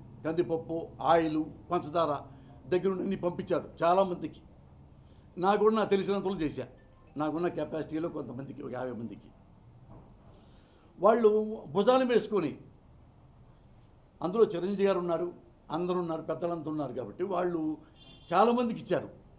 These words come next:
చాలామంది చెప్పారు నాకు, మేనేజర్లు, "సార్, మా ఇంటికి బియ్యం అన్నీ వచ్చినాయండి,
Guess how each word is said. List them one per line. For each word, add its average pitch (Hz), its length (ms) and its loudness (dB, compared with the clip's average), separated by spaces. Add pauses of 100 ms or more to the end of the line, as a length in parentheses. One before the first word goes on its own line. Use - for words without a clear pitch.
(420)
చాలామంది 185 360 2
చెప్పారు 180 240 0
నాకు, 127 260 -8
మేనేజర్లు, 165 480 -2 (280)
"సార్, 165 160 0
మా 156 160 -2
ఇంటికి 156 260 -6
బియ్యం 147 340 -2
అన్నీ 160 220 0
వచ్చినాయండి, 165 680 0